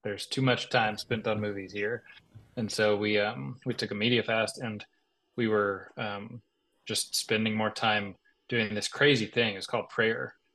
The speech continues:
Um, and God blessed that time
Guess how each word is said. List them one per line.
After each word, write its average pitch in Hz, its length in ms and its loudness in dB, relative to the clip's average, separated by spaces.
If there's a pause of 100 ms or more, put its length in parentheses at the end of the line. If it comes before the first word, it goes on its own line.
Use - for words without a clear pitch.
(280)
Um, 107 540 -2 (680)
and 113 400 2 (100)
God 135 420 4
blessed 113 560 0
that 110 240 0
time 101 500 -6